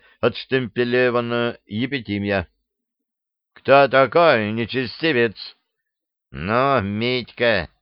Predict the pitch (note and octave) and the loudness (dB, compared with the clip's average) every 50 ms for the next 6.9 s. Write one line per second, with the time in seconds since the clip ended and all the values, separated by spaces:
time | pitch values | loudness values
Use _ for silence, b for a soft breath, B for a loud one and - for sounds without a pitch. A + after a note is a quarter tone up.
0 | _ _ _ F2 A2+ A#2 F#2+ - F#2+ G#2 F#2+ - G#2 G2 E2+ D#2 - _ _ _ | _ _ _ 0 0 0 0 0 -4 -6 -4 -2 0 -2 -2 -2 -8 _ _ _
1 | _ _ _ _ _ _ _ _ _ F2 G#2+ B2+ C3+ A2 G#2+ C#3+ D#3 E3 F3 F3 | _ _ _ _ _ _ _ _ _ 2 2 2 2 2 -4 -8 -2 2 4 6
2 | E3 D#3 C#3+ B2+ A#2+ A2 - - _ _ _ _ _ _ _ _ F#2 G2 A2 A2 | 8 8 8 6 4 4 0 -6 _ _ _ _ _ _ _ _ -2 0 0 0
3 | F2+ F#2+ A2 G#2 F#2 G#2 G#2 G2+ - G#2+ G#2 G#2 G2 F#2 G2 F#2+ E2+ - _ _ | 0 -2 -4 -2 0 0 0 0 0 -2 -2 -2 -4 -4 -6 -6 -6 -8 _ _
4 | _ _ _ _ - A2 A#2+ B2+ C#3 C3+ A#2 A2+ C#3 D3 C#3+ C#3 C3+ B2+ A#2+ A#2 | _ _ _ _ -4 -2 2 4 2 2 4 2 2 4 6 6 8 8 8 6
5 | G#2 F2 - _ _ _ _ _ _ _ _ _ _ _ _ _ _ E2 G#2 C3+ | 4 0 -4 _ _ _ _ _ _ _ _ _ _ _ _ _ _ -2 0 0
6 | C#3+ B2+ G#2 - B2+ C3 B2+ G#2 F2 B2 B2 B2 A#2+ A#2 A#2 G#2 F2+ - | 0 0 0 0 0 0 0 2 4 6 6 6 6 4 0 -2 -4 -6